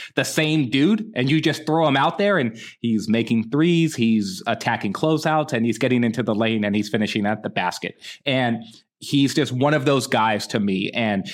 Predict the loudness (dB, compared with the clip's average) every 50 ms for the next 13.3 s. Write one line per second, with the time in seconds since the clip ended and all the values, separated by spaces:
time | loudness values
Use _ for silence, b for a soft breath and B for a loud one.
0 | B B B B -2 -2 -2 0 0 2 0 0 0 0 0 2 2 2 0 -4
1 | -6 -2 0 2 2 4 4 2 2 0 -2 -2 -4 -2 0 0 2 2 2 2
2 | 0 0 0 0 2 2 2 2 0 0 -2 -6 -10 B B B B B 0 2
3 | 2 2 2 2 2 2 0 0 -2 -4 -10 -12 -16 b b b b _ -6 -2
4 | 0 2 2 2 0 0 0 0 2 2 2 2 2 0 0 0 0 0 2 2
5 | 0 0 0 0 0 -2 -2 -4 -2 0 2 2 2 0 -2 -6 B B B B
6 | B 0 0 2 2 0 -2 -4 -6 -8 -6 -2 0 0 2 2 2 2 2 2
7 | 2 2 2 0 -2 -4 B B B B B B B B B B B -2 -2 0
8 | 0 0 -2 0 0 0 -2 -2 -2 0 0 0 0 0 0 -2 0 0 0 0
9 | 2 0 0 2 0 -2 -2 0 0 0 2 2 2 0 0 -2 -2 -2 -2 0
10 | 0 0 2 0 0 2 2 2 2 2 0 0 -2 0 0 2 0 0 0 -2
11 | -2 -2 0 0 0 0 -2 0 0 0 0 2 0 0 2 0 -2 -4 -6 -6
12 | -4 -4 -4 -4 -2 -2 -2 -2 -2 -2 -2 0 0 0 0 0 0 2 2 2
13 | 2 0 -4 -8 -12